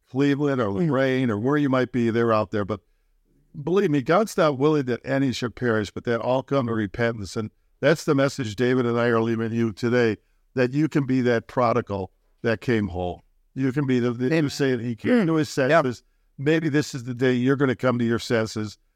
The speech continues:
Speaker 1: like I did
Speaker 2: Mm-hmm.
Speaker 1: only fif-, almost fifty years ago, that David did, was it now, David, fifteen year-, yeah, almost fifteen years ago
Speaker 2: Yeah.
Speaker 1: or so.
Speaker 2: Uh, yeah, not quite. Yep.
Speaker 1: Yeah, and, and that's, that's everything, you know? And so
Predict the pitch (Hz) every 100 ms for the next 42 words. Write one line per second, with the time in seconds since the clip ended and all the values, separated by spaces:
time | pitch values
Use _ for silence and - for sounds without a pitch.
0 | _ - 113 - 117 123 120 120 113 123
1 | 117 143 113 110 104 156 143 131 120 101
2 | - 156 - 143 131 120 127 120 104 98
3 | 113 131 127 123 120 113 - _ _ _
4 | 120 101 110 107 98 110 98 - 139 -
5 | - 143 117 - - - 127 107 120 120
6 | - 139 - - 139 127 131 117 123 123
7 | 113 - 127 120 - - 135 - 131 123
8 | 131 127 139 127 110 - 131 131 139 131
9 | 135 143 143 143 143 139 131 131 135 170
10 | 180 - - _ _ _ _ 131 160 -
11 | 190 277 269 - 95 - 139 135 135 151
12 | 139 123 156 135